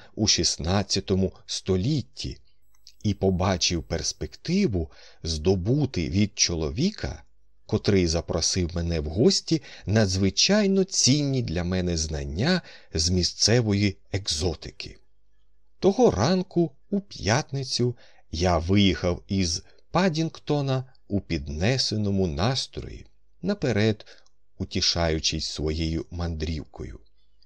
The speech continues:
Вагон був порожній, крім одного пасажира, що сидів у протилежному кутку і дивився на мене. То був високий чоловік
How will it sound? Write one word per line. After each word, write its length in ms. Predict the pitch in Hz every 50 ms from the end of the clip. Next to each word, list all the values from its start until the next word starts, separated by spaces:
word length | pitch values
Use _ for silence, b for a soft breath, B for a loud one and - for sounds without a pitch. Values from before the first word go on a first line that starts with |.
| - - -
Вагон 440 | - 139 180 190 226 254 240 220 208 b b b b b b b b b b
був 240 | 107 135 196 170 -
порожній, 800 | - - 87 78 71 85 110 151 170 156 135 127 143 143 139 131 B B B B B B
крім 340 | - 196 214 233 240 202 - - - - - - -
одного 580 | - 165 139 135 147 127 120 143 156 151 - - -
пасажира, 760 | - 180 175 - - 180 165 127 104 92 80 67 62 64 64 -
що 300 | - - - 98 87 80
сидів 540 | - - 82 76 90 123 170 190 190 185 b b b b b b b -
у 160 | - 214 226 196
протилежному 920 | - - 101 95 - - 82 76 78 92 101 104 98 92 92 87 82 80
кутку 640 | - - - - - - - - 160 190 202 196 - - - - - - - - - -
і 100 | 104 85
дивився 680 | 85 85 73 71 85 95 104 107 - - 120 110 107 107 - - - - -
на 140 | 110 120 120
мене. 500 | 117 87 67 - - - - - - - - - - - - - - - - - - - -
То 100 | - 208
був 220 | 190 165 127 107 b b b b b b
високий 600 | 82 98 98 - - - 98 90 - - 78 69
чоловік 680 | - - 71 71 71 65 69 87 117 139 143 - -